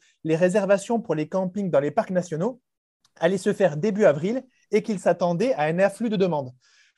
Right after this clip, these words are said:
Donc, euh, les gens, si vous êtes, euh, intéressés par ça, donc soyez un peu attentifs parce qu'il y a trois jours d'ouvert en avril et qu'ensuite, il y a une fermeture jusqu'au mois de mai et l'ouverture des parcs nationaux.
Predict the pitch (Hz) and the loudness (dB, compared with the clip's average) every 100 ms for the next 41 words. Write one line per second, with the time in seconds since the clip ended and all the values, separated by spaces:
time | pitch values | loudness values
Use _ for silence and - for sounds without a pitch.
0 | - 156 214 180 190 165 160 160 156 151 | -4 0 2 2 4 6 4 -4 -8 -10
1 | 147 165 170 214 - 180 170 185 180 165 | -4 0 2 0 -2 -4 0 0 2 0
2 | 147 170 185 202 185 180 208 170 147 - | 2 2 0 0 0 0 0 0 0 2
3 | 277 196 175 202 208 196 208 185 170 156 | 2 2 -4 -2 -2 0 2 2 0 -2
4 | 277 _ _ _ - 202 202 180 - - | -8 _ _ _ 0 0 2 0 0 2
5 | 240 196 220 226 175 196 196 175 147 151 | 2 2 -2 -2 -2 0 0 0 0 -2
6 | 262 262 170 165 160 - 220 254 _ _ | -6 -4 -4 -2 -2 -4 -8 -8 _ _
7 | _ _ 165 160 160 156 190 175 151 - | _ _ 0 0 0 -2 -2 -2 -4 -2
8 | 226 160 170 - 160 165 180 147 156 190 | -4 -2 -6 -2 -2 2 2 2 -2 0
9 | 147 156 156 - 170 156 180 175 165 135 | 0 -2 -4 -6 -6 -6 -4 -4 -6 -12